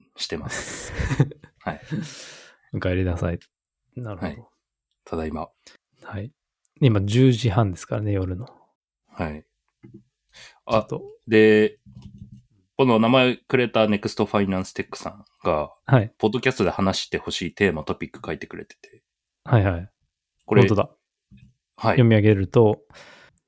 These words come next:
Speaker 2: えっと、ジーケーピーが、<clears throat> 今後適用されていくであろう分野、また、その、じ-、まあ、ゼロ知識証明ですね、の火付け役になるであろう分野は何ですか？
Speaker 1: うん。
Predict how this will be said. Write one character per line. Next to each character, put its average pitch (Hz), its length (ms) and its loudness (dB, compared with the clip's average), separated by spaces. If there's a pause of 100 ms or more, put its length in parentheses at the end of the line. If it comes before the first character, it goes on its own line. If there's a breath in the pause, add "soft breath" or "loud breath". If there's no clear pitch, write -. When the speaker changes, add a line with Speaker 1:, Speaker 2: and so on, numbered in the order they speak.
(100)
Speaker 2:
え 110 100 2
っ - 20 -2
と、 107 260 4
ジ 110 160 2
ー 117 80 -2
ケ 120 200 4
ー 107 80 0
ピ 101 360 0
ー - 20 -6
が、 135 360 0 (300)
<clears throat> - 360 4
今 120 220 2
後 117 300 2 (340)
適 - 240 -4
用 123 100 6
さ 120 160 2
れ 113 100 4
て - 140 0
い 117 140 6
く 123 160 2
で 101 100 4
あ 95 60 4
ろ 98 140 4
う 90 40 -2
分 101 180 0
野、 87 120 -6
ま 95 120 -4
た、 113 320 0 (460)
そ - 180 -4
の、 104 300 -2 (280)
じ-、 117 220 -8 (280)
ま 113 80 0
あ、 107 40 0
ゼ 107 140 4
ロ 113 100 4
知 - 200 -8 (260)
識 - 240 -2
証 98 220 4
明 87 200 -6
で 113 120 -10
す - 80 -6
ね、 120 160 -6 (160)
の 120 280 4 (600 loud breath)
火 - 120 -20
付 - 280 0
け 117 60 6
役 113 320 2
に 110 260 0 (200)
な 120 120 2
る 101 100 2
で 90 140 0
あ 92 60 2
ろ 101 100 6
う 92 60 2
分 95 200 2
野 - 140 -6 (500)
は 147 120 2
何 104 160 0
で 87 60 -4
す - 100 -10
か？ - 120 -8
Speaker 1:
う 104 60 6
ん。 98 180 2